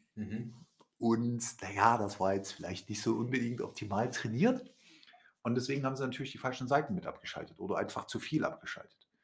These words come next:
Speaker 2: Darüber haben sie natürlich auf die Fresse bekommen, weil die Menschen keine Informationen über Facebook mehr empfangen haben, die Corona betreffen. So, jetzt ist aber Facebook gleichzeitig auch die Bude,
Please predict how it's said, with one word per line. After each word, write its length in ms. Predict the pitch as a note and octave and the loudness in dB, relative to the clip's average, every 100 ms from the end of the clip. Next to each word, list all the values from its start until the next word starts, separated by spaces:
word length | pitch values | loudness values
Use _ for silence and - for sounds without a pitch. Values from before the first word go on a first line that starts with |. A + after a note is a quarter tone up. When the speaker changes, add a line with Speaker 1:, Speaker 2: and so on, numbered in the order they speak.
| _ _ - _ _ _ | _ _ -20 _ _ _
Speaker 2:
Darüber 400 | - E2+ G#2+ G2+ | -4 0 2 4
haben 100 | G2+ | 2
sie 100 | A#2 | 2
natürlich 380 | A2 G#2+ A#2+ A2 | 2 0 -2 0
auf 80 | A2 | -2
die 100 | B2+ | -2
Fresse 240 | - D#3 | 0 2
bekommen, 300 | G2+ G2 E2+ | 2 0 -2
weil 100 | E2+ | -4
die 80 | E2+ | -4
Menschen 380 | F2+ G2+ G#2 A2+ | -2 -2 -2 -2
keine 220 | A2+ A2 | 0 0
Informationen 520 | A2 G2 F#2 F#2 G#2+ | 0 -2 -4 -2 -2
über 160 | G#2 F#2+ | 0 -2
Facebook 340 | - A2+ - | 0 -2 -4
mehr 220 | G#2+ G2 F#2+ | -2 -2 -2
empfangen 460 | F#2 G#2+ B2+ A2+ | -4 -2 -2 0
haben, 420 | B2 C3 F3 - - _ _ _ _ _ _ - | 0 2 0 -2 -12 _ _ _ _ _ _ -6
die 180 | A#2 A2+ | -2 0
Corona 360 | A2+ B2+ D#3 G2+ | 4 6 6 6
betreffen. 440 | F2 - - - _ _ _ _ _ | 0 -6 -10 -14 _ _ _ _ _
So, 360 | - - D#2+ D#2 - | -8 -6 -6 -12 -4
jetzt 320 | G#2 A2 - | 0 0 -2
ist 120 | - | -2
aber 220 | B2+ A2 | 2 2
Facebook 440 | G#2+ C#3+ D#3+ - - | 4 4 4 0 0
gleichzeitig 720 | A#2 G3+ G3+ - F2+ F2 - | 4 4 4 2 0 0 -6
auch 120 | F#2+ | -6
die 120 | - | -6
Bude, 420 | F#2 G2 A#2 D#3+ | -6 0 2 2